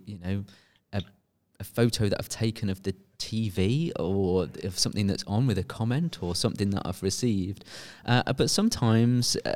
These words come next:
I might have something to say and I might sort of tell people what that is, what's, what's on my mind. I think what I try and do throughout is, um, to be fairly casual about stuff and, and not to get too serious, to use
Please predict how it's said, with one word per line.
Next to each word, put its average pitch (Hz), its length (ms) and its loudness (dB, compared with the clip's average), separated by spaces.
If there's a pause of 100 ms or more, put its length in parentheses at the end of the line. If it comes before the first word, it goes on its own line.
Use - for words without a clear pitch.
(120)
I 113 80 6
might 127 200 4
have 113 120 2
something 117 280 2
to 110 140 0
say 135 280 4
and 131 100 4
I 113 80 4
might 117 360 2
sort 117 140 -2
of 110 180 -4 (1000)
tell 123 280 4
people 113 340 4
what 107 220 4
that 110 180 4
is, 117 200 2
what's, - 340 2
what's - 480 -2
on 107 140 2
my 101 520 2
mind. 95 380 0
I - 40 -2
think 180 180 2
what 143 100 6
I 139 60 8
try 135 340 2
and 120 180 4
do 104 220 0
throughout 92 680 0 (100)
is, 95 400 2 (580)
um, 95 560 2 (140)
to - 100 0
be 101 120 0
fairly 98 280 4
casual 90 420 0
about 85 380 -2
stuff - 300 -4
and, 90 180 2
and 95 200 2
not 113 180 0
to - 80 -4
get 92 220 -2
too 92 440 0
serious, 90 600 2
to - 160 0
use 101 480 4